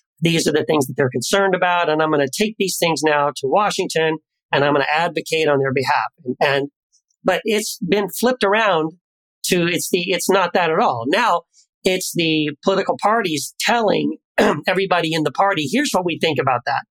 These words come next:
Here's what we should believe about that." And then people just line up to that. "Oh, okay, well, if I'm a Democrat, I have to believe this. Oh, if I'm a Republican, I have to believe this. Uh, and if I don't believe that, well, then I'm, I'm not really, you know, a good Republican or a good Democrat."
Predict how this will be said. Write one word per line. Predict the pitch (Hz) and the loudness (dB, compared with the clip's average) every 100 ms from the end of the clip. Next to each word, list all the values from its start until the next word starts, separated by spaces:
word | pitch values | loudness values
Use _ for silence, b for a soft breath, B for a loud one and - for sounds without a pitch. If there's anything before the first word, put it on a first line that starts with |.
| _ B _ | _ B _
Here's | 226 262 | 0 2
what | 202 | 0
we | 180 | 0
should | 190 | 0
believe | 151 143 139 | 0 2 2
about | 127 127 120 | 2 0 0
that." | 139 131 - _ _ | 0 -2 -4 _ _
And | 160 | 0
then | 175 | 0
people | 170 196 196 | 0 -2 -2
just | 185 180 | 0 2
line | 160 160 | 2 2
up | 151 | -2
to | - | 0
that. | 170 185 117 | 0 0 0
"Oh, | 214 226 175 | 0 2 0
okay, | - 160 180 | -2 -4 0
well, | 156 165 | 2 2
if | 170 | 0
I'm | 170 | 0
a | 165 | 0
Democrat, | 175 180 147 147 | 0 0 0 0
I | 156 | 2
have | 151 147 | 0 -2
to | |
believe | 139 143 143 | 0 0 2
this. | 185 - | 0 0
Oh, | 175 | 0
if | 185 | 2
I'm | 190 175 | 0 2
a | |
Republican, | 151 185 170 143 147 | 0 0 -2 0 0
I | 156 | 2
have | 151 139 | 0 -2
to | |
believe | 139 139 135 | -2 0 2
this. | 208 170 - - _ _ B B _ | 0 0 -6 -14 _ _ B B _
Uh, | - 156 | 0 2
and | 151 | 2
if | 139 | 2
I | 156 | 2
don't | 214 269 | 2 2
believe | 165 143 | 0 2
that, | 151 151 | 2 2
well, | 143 | 2
then | 147 147 | 2 2
I'm, | 156 - | 0 0
I'm | 151 | 0
not | 151 139 | 0 0
really, | 151 156 147 139 131 | 0 2 0 0 0
you | 147 | 2
know, | 123 120 131 | 2 0 0
a | - | -2
good | 123 151 143 | 2 2 2
Republican | 131 127 160 151 - | 2 0 0 -2 -2
or | 117 | -4
a | 117 | 0
good | 156 131 | 0 2
Democrat." | 156 151 - 113 | 2 0 0 -4